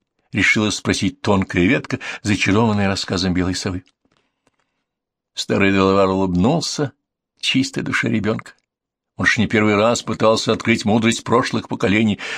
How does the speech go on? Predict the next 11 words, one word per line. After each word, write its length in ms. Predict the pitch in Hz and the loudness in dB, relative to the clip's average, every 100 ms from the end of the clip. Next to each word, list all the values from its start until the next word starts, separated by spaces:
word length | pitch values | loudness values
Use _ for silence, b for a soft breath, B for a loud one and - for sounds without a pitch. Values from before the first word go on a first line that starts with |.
| B | B
но 140 | 104 | -2
слушатели 720 | 101 - 107 180 - - 139 117 | 0 -2 0 2 0 -2 -2 -2
всегда 420 | - 92 85 117 | -2 -4 0 0
интересовали 560 | 127 120 104 98 113 131 | 0 -2 -4 0 0 0
совсем 380 | 120 - 110 | -4 -2 -2
другие 380 | 92 95 151 202 | 0 0 0 -2
сокровища, 580 | - 185 185 165 - - _ _ _ _ | -2 -4 -4 -4 -4 -8 _ _ _ _
те, 80 | - | -8
что 140 | - 95 | -4 0
можно 240 | 90 87 | 0 0
было 220 | 95 92 | 0 0